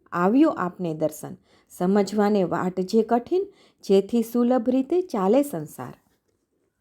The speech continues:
રામથી બીજો નહીં લાભ, ધર્યું એ જેમણે ચિત, તેમને થઈ ખરી સંત સંગત. આદર્શ તેમનો રાખવો આગળ,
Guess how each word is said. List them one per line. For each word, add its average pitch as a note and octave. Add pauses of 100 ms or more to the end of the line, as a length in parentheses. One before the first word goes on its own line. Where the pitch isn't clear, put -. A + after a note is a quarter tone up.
(840)
રામથી C4+
બીજો A3
નહીં F3
લાભ, E3 (520)
ધર્યું C4+
એ A#3+
જેમણે G3
ચિત, B3 (380)
તેમને G3
થઈ C#4+
ખરી E4
સંત A3+
સંગત. D3+ (760)
આદર્શ A#3+ (160)
તેમનો C4+
રાખવો E3
આગળ, A#3+